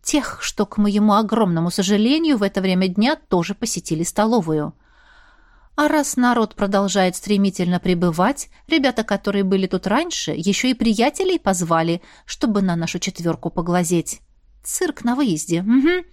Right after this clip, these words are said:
ну, то есть на обеде. У меня один вопрос. Сегодня ни у кого больше пар нет?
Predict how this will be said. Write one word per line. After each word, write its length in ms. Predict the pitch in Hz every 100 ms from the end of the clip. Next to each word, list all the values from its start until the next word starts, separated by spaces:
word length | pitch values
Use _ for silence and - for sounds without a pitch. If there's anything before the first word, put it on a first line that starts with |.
| -
ну, 140 | 247 233
то 100 | 233
есть 160 | - _ -
на 240 | 190 220
обеде. 560 | 208 220 170 160 156 - _ _ _ _ _ -
У 80 | 320
меня 340 | 330 330 320
один 320 | - 294 294
вопрос. 560 | 214 180 175 160 - - _ _ _ -
Сегодня 440 | - - 247 226 240
ни 120 | 247
у 80 | 240
кого 280 | 233 247
больше 400 | 254 269 269 277
пар 360 | 240 - 294 359
нет? 340 | 359 370 381